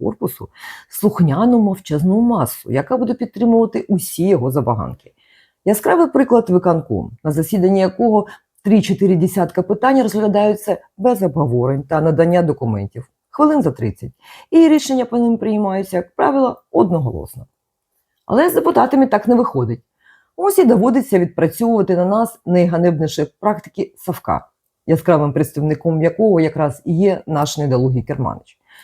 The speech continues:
Якщо пам'ятаєте, м, були в радянські часи так звані товари прив'язки. Це коли разом з гостро необхідними дефіцитними товарами покупцям нав'язували неходову, нікому не потрібну продукцію, яка майже не продавалась та заполоняла склади.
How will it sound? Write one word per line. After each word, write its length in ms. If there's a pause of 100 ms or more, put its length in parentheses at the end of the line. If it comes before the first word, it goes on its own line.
(200)
Якщо 260
пам'ятаєте, 720
м, 500
були 220
в 60
радянські 580
часи 420
так 160
звані 420 (160)
товари 360
прив'язки. 680 (380)
Це 100
коли 460
разом 380
з 80
гостро 520
необхідними 640
дефіцитними 600
товарами 520 (340)
покупцям 640
нав'язували 880
неходову, 680
нікому 340
не 80
потрібну 440
продукцію, 520 (480)
яка 280
майже 460
не 100
продавалась 640
та 380
заполоняла 640
склади. 500